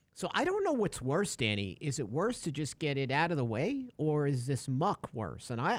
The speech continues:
I think this, this, this kind of slow growth, sluggish, anti-business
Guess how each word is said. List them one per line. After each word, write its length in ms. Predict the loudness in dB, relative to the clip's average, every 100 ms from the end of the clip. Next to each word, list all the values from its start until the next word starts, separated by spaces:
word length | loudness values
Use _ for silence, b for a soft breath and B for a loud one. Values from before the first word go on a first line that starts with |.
| 0
I 180 | 0 0
think 360 | -2 -2 -2
this, 400 | -2 -4 -4 -12 b b b b b b _
this, 240 | -4 -4
this 220 | -4 -6
kind 260 | -2 -2 2
of 220 | 2 0 -6 -14
slow 560 | -8 -4 0 2 2
growth, 600 | 0 0 2 2 0 -2
sluggish, 720 | -6 -2 2 2 2 0 0 0
anti-business 1120 | 2 2 0 0 0 0 0 0 0 -6 -14